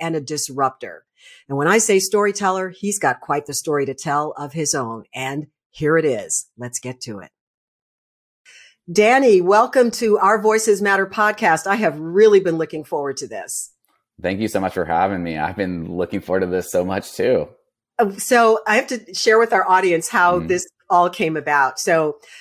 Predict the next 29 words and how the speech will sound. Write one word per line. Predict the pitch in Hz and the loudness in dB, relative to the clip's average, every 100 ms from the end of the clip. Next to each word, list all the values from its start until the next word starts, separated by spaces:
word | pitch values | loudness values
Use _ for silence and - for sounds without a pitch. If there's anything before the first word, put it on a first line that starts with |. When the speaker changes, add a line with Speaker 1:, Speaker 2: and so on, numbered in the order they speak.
| - 180 | -6 0
Speaker 1:
my | 180 | 2
daughter | 196 208 277 262 | 4 6 6 4
and | 190 | 4
I | 151 151 156 - | 2 0 -2 -2
went | 175 185 | 0 0
into | 208 196 202 | 0 0 -2
your | 208 226 | -2 -2
store, | - 160 127 123 185 208 | -2 -2 -2 -2 -6 -10
Sipple, | - 185 180 135 147 247 _ _ _ - | -2 -2 0 -4 -6 -12 _ _ _ -2
in, | 170 156 165 170 | 0 2 0 -2
uh, | 175 156 151 | 2 2 2
Rice | 151 160 190 | 0 0 0
Village | 180 175 170 - | -4 -2 -2 -4
area | 156 151 156 160 | -4 -2 -2 -2
of | 165 | -4
Houston, | - 147 - 139 131 143 185 _ _ _ | -6 -8 -6 -6 -6 -6 -12 _ _ _
non-alcoholic | 165 170 180 214 214 226 196 185 190 190 | 0 2 4 4 2 0 -2 -2 -2 -6
store. | - 160 135 131 143 196 _ - | -4 -2 -2 -2 -4 -8 _ -6
And | 185 175 170 175 | -2 0 -2 -4
you | 180 180 214 | -6 0 2
were | 247 269 | 2 0
there | 190 147 143 160 175 | 0 2 2 0 0
and | 180 175 | -4 -2
you | 190 226 | -4 -6
kind | - 208 | -4 -2
of | 185 156 | 0 -2
walked | 147 165 214 - | 0 0 0 -2
us | 220 - - | -4 -4 -4
through | 190 175 170 165 160 | -2 0 -2 -2 -6